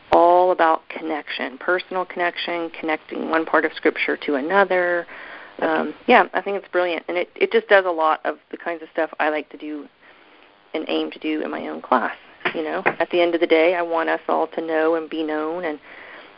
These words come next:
you know, um, or have lives that obviously are more reflective of the fruits of the Spirit, to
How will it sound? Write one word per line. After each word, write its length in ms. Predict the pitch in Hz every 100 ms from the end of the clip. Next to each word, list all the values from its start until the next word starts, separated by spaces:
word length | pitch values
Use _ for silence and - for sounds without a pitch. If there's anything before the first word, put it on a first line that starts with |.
| -
you 100 | 170
know, 200 | 156 185 - - -
um, 280 | 160 160 - - - - -
or 180 | 160 156
have 200 | - 170
lives 360 | 160 156 156 156
that 160 | 254 - _
obviously 440 | - 160 165 - 170
are 100 | 165
more 180 | 170 160
reflective 440 | 170 165 165 165
of 60 | 160
the 140 | -
fruits 240 | - 170
of 60 | 165
the 80 | 160 -
Spirit, 400 | 160 165 185 -
to 100 | -